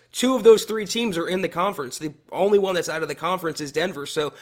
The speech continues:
I agree with Cowherd in that sense, but compensation's still way, way too much.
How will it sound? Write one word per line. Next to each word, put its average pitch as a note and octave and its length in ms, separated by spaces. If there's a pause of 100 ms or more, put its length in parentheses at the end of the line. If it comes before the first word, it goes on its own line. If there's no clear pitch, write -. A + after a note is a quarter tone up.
(100)
I G#3 160
agree A#3 260
with F3+ 160
Cowherd E3+ 600
in C#3+ 260
that F#3+ 240
sense, C#3+ 340
but C#3+ 320 (260)
compensation's F3+ 720
still D3 300
way, E3 320
way D3+ 400
too - 180
much. - 400